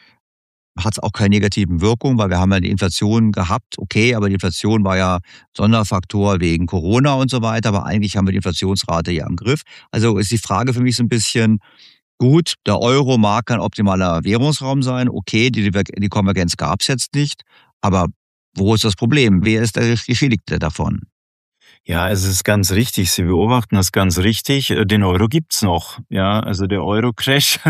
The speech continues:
Speaker 2: <laughs> hat in der Tat nicht stattgefunden und damit haben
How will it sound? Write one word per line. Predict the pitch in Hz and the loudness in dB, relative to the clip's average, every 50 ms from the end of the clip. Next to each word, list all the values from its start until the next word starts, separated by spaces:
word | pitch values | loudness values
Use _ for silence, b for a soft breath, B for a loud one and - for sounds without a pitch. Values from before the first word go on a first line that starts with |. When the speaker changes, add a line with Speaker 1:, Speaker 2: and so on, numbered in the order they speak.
| 147 110 - | 0 -2 -4
Speaker 2:
<laughs> | - 202 190 170 160 - | -8 -12 -12 -12 -6 -4
hat | 123 127 113 104 | -2 -2 -2 0
in | 107 139 151 165 | 0 2 2 4
der | 160 156 139 | 4 2 2
Tat | 113 - 143 135 135 143 143 127 - - 120 120 | 0 0 2 4 4 4 2 0 -2 -2 -2 0
nicht | 131 131 143 147 135 - - - - - _ _ _ | 2 2 2 2 0 -2 -6 -12 -16 -20 _ _ _
stattgefunden | - - - - 113 127 - - - - 160 - - 160 160 175 180 175 - - 180 180 185 185 170 B B B B B B B _ _ _ _ - | -8 -6 -2 -2 -2 -2 -2 -4 -4 -4 -4 -2 0 0 0 2 0 0 -2 0 0 2 2 0 -2 B B B B B B B _ _ _ _ -6
und | - 127 131 123 117 | -2 -2 0 0 2
damit | 120 113 127 139 139 - | 2 2 2 0 0 0
haben | 131 131 131 131 131 | 0 0 2 2 0